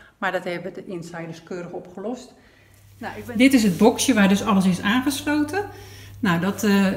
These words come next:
da-, daar zit het kaartje in en, eh, da-, de snoeren die zitten dus hier achterin. En, eh, hier alleen heb je een klein draadje naar je televisie Dit toe. Is de afstandsbediening. Een heel mooi, eh, dingetje vind ik eigenlijk wel. Dit is de powerknop en dan ga je naar de Art Store.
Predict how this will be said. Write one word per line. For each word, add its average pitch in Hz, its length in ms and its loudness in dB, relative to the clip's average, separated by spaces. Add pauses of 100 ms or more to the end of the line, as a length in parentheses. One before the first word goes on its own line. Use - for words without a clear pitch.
da-, 208 300 0
daar 202 200 2
zit 202 140 4
het 208 140 -2
kaartje 247 520 2
in 226 220 0
en, 190 340 4
eh, 190 160 2
da-, 190 140 2
de 185 140 0
snoeren 220 400 2
die 190 120 4
zitten 185 280 0
dus 185 180 -4
hier 185 160 -8
achterin. 214 560 -2 (540)
En, 202 280 0
eh, 190 100 0
hier 202 280 2
alleen 196 400 4
heb 196 160 4
je 190 120 -4
een 175 100 0
klein 190 360 0 (120)
draadje 185 500 -2
naar 170 120 -2
je 170 80 -6
televisie 180 500 -4
Dit 277 100 -6
toe. 226 80 -4
Is 277 100 -6
de - 80 -10
afstandsbediening. 277 800 4 (1040)
Een 190 140 6
heel 202 240 8
mooi, 175 420 2
eh, 165 240 2
dingetje 226 360 6
vind 262 200 4
ik 262 80 0
eigenlijk 247 340 2
wel. 294 140 4 (680)
Dit 220 160 6
is 220 140 2
de 175 60 -6
powerknop 220 640 6
en 190 100 4
dan 185 100 6
ga 196 140 0
je 170 100 2
naar 165 120 2
de - 80 -4
Art 202 220 0
Store. 277 400 2